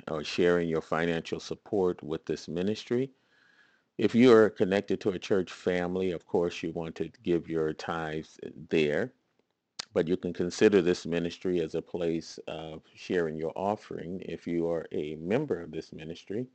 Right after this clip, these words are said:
of course, you would send your tithes here. Um, consider, um, a monthly offering of nineteen dollars a month to just help and support what we're doing.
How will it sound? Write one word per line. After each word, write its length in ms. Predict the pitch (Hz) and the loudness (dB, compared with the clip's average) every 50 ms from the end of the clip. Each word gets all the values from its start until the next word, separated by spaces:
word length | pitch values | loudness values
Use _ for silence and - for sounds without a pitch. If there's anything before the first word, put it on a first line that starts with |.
| _ _ _ _ _ _ _ _ _ | _ _ _ _ _ _ _ _ _
of 100 | 107 - | -14 -14
course, 380 | - - 117 95 92 - - 104 | -2 0 2 2 2 0 -2 -4
you 80 | 90 | -2
would 160 | 82 85 - - | -2 -2 0 2
send 180 | - 90 85 | 0 0 2
your 140 | 82 85 85 | 2 0 -2
tithes 560 | - - 92 92 85 78 78 80 - - - | -2 -4 -8 -8 -8 -8 -10 -10 -10 -12 -12
here. 380 | - 131 127 120 87 82 78 - _ _ _ _ _ _ _ _ _ _ _ _ - - - | -4 0 0 0 0 -2 -8 -16 _ _ _ _ _ _ _ _ _ _ _ _ -20 -12 -6
Um, 500 | - 92 90 85 82 80 80 82 82 78 - _ _ _ _ _ _ _ _ _ _ | -4 -2 -2 -2 -4 -6 -8 -10 -12 -12 -16 _ _ _ _ _ _ _ _ _ _
consider, 680 | - 123 113 - - - 131 135 139 139 139 139 139 - - | 0 0 0 0 2 4 4 6 8 6 6 6 4 0 -4
um, 360 | - 107 110 107 - 110 - | -8 -10 -10 -10 -10 -10 -4
a 100 | - 101 | -2 -2
monthly 640 | 101 95 95 104 110 123 127 - - 120 110 113 104 | 0 0 0 0 0 0 -2 -2 -2 0 0 0 0
offering 580 | 95 87 87 87 - - - 90 87 107 117 113 _ _ _ _ _ _ _ _ _ _ | -2 -2 -4 -4 -6 -10 -14 -12 -10 -10 -12 -14 _ _ _ _ _ _ _ _ _ _
of 100 | 98 90 | -8 -4
nineteen 480 | 87 90 90 95 107 104 - 113 98 95 | -2 0 0 0 0 0 0 0 0 2
dollars 440 | 90 95 92 90 92 92 92 - - | 2 2 2 2 0 -2 -2 -2 -2
a 60 | 113 | -2
month 320 | 110 92 - 80 80 78 - _ - | -2 -2 -4 -8 -10 -10 -12 _ -10
to 120 | 73 85 82 | -10 -10 -4
just 300 | - 90 85 82 - - | 0 0 0 0 0 -2
help 260 | 92 85 85 - - | -2 -2 -2 -4 -6
and 100 | 101 - | -6 -4
support 480 | - 104 - - - 90 82 98 - | -4 -4 -4 -2 -2 -2 -2 -2 -4
what 220 | 87 90 85 - - | -4 -6 -6 -4 -4
we're 100 | 92 90 | -4 -4
doing. 420 | - 123 127 135 117 - 92 80 | 0 2 2 2 0 -2 -6 -14